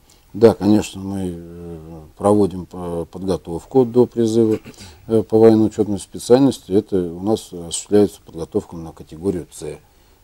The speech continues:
через досав России. Мы, э, в частности, досаф Оренбур-, по Оренбургской области у нас, э, происходит подготовка граждан бесплатно. Граждане получают категорию «С», э,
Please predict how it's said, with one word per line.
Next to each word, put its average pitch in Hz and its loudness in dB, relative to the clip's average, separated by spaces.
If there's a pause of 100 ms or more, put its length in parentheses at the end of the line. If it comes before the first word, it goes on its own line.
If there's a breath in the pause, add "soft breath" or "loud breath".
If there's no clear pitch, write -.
(100)
через 92 -4
досав 85 -4 (420)
России. 131 4
Мы, 85 -4
э, 76 -16 (300)
в - -20
частности, 85 -8
досаф 80 -16
Оренбур-, 82 -14
по 80 -8
Оренбургской 82 -6
области 139 0
у 82 -18
нас, 82 -16
э, 80 -20 (200)
происходит 82 -8 (380 soft breath)
подготовка 92 -4
граждан 123 4 (280 soft breath)
бесплатно. 104 0 (380 soft breath)
Граждане 113 2
получают 131 -6 (100)
категорию 87 -4
«С», - -10
э, 143 4